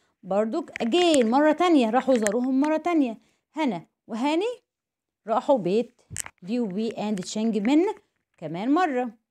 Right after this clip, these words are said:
They drink, they drink, drink. يشرب. هم شربوا Chinese tea. شربوا شاي، آه، صيني.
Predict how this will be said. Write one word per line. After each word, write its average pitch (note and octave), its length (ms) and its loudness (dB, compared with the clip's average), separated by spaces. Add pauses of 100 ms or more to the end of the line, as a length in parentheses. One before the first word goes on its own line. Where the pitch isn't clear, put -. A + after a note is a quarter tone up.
(400)
They G4+ 280 2
drink, D4+ 520 2 (180)
they E4+ 440 4 (140)
drink, C#4 480 2 (220)
drink. C4 520 0 (460)
يشرب. A#3 540 0 (400)
هم A#4 340 -2
شربوا B3 420 2 (360)
Chinese A#3 540 0
tea. C#4 520 -4 (800)
شربوا C#4 420 -2
شاي، A#3 580 2 (540)
آه، B3+ 180 -2
صيني. C4 460 0